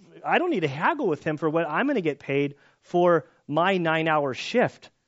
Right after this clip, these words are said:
Like, whatever this guy's gonna pay, he's gonna pay good. Like, wha-, whatever he pays, he'll, he's not gonna rip me off. And so they go to work.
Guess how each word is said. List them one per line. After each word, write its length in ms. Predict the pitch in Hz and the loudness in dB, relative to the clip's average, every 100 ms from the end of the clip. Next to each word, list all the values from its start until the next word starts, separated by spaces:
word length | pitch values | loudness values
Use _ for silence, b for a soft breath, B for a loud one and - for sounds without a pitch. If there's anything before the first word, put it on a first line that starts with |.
| _ _ - | _ _ 0
Like, 260 | 139 131 | 2 2
whatever 320 | 143 156 247 247 | 2 4 4 0
this 140 | 196 | 0
guy's 220 | 202 175 | 0 0
gonna 180 | 185 151 | -2 -4
pay, 200 | 180 160 | -2 0
he's 180 | 160 165 | -2 -4
gonna 140 | 160 | -6
pay 220 | 139 139 | -2 -4
good. 340 | 104 131 156 107 | -2 0 0 0
Like, 160 | 110 | -4
wha-, 160 | 123 135 | -4 -4
whatever 260 | 143 226 240 | 0 0 0
he 100 | 233 | -2
pays, 300 | 196 180 151 | -2 -2 -2
he'll, 300 | 147 196 190 151 151 b b | -2 -2 -2 -4 -10 b b
he's 200 | - 160 | -6 -4
not 220 | 175 196 | -2 -2
gonna 180 | 196 156 | -2 -2
rip 180 | 139 151 | -2 -2
me 140 | 135 | -2
off. 360 | 123 104 92 _ _ _ _ _ _ _ _ _ 127 | -4 -4 -10 _ _ _ _ _ _ _ _ _ -10
And 100 | - | -2
so 140 | 156 | 2
they 180 | 156 160 | 2 2
go 160 | 160 | 2
to 80 | 147 | 2
work. 320 | 170 175 104 | 2 2 0